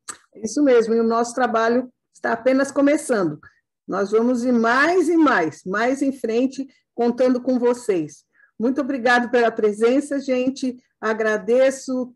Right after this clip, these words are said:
todo esse, de-, esses depoimentos que foram fantásticos. Espero que tenham gostado também. Um beijo a todos.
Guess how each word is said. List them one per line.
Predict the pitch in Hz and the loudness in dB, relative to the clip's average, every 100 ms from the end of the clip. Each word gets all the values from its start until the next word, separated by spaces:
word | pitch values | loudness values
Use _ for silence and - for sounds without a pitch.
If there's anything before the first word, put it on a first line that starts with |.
| _ | _
todo | 302 320 294 | -2 -2 0
esse, | 285 - 262 247 233 214 208 - | -2 -4 -4 -2 0 -2 -4 -4
de-, | 196 220 220 | -2 0 2
esses | 240 240 240 | 2 2 -2
depoimentos | 226 226 214 208 208 233 262 262 262 254 - | 0 0 -2 -2 0 0 2 0 -2 -4 -6
que | - | -14
foram | - 233 233 | -4 -2 0
fantásticos. | 226 247 233 196 160 135 - - 156 | -2 -4 -4 -4 -6 -8 -14 -16 -14
Espero | 170 - 220 208 208 208 | -16 -6 -2 0 0 -2
que | - 226 233 226 - _ | -6 -4 -2 -4 -12 _
tenham | 254 240 254 | -2 0 2
gostado | 233 240 233 208 190 | 0 0 -4 -4 -4
também. | - 220 196 147 143 _ _ | -4 -2 -2 -2 -6 _ _
Um | 233 | 0
beijo | 240 233 196 175 151 _ - _ _ - | 4 4 2 -2 -10 _ -18 _ _ -4
a | 226 | -2
todos. | - 220 175 156 117 - | 2 0 0 -4 -10 -16